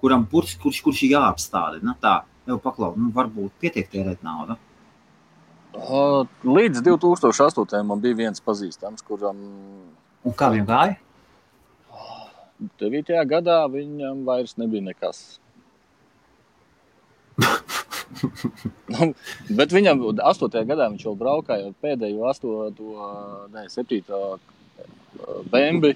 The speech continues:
Speaker 2: Numurs viņam bija pasūtījums ar trīs iksiņiem, tur svītriņā vēl iksiņi.
Speaker 1: Jā.
Speaker 2: Un, ot, viņam vajadzēja, viņam, ā,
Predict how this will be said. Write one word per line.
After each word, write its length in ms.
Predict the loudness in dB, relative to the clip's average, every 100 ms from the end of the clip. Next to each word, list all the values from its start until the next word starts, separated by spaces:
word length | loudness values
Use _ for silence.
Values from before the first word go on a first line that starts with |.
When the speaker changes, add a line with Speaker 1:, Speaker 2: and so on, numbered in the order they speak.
| _ _ _ -20 -10
Speaker 2:
Numurs 500 | 0 2 4 2 0
viņam 300 | -4 -2 -2
bija 340 | 0 0 0 -2
pasūtījums 800 | 0 0 2 -2 -2 -4 -6 -6 -2
ar 220 | 0 0 -6 -10 -10
trīs 400 | -2 0 2 0
iksiņiem, 560 | -4 -4 -2 0 -2 -4
tur 160 | -10 -8
svītriņā 720 | -4 0 0 0 -8 -6 -2
vēl 260 | 2 4 2
iksiņi. 400 | 0 -2 -2 -4 -14 -20 -20 _ -20 -20 -2
Speaker 1:
Jā. 200 | 2 2 0 -14 _ -20 -20 -20 -14 -12
Speaker 2:
Un, 320 | -6 -2 0 2 2 0 0 2
ot, 200 | 2 2
viņam 240 | 2 6
vajadzēja, 480 | 6 4 0 0 0
viņam, 300 | 2 2 2 0
ā, 220 | 0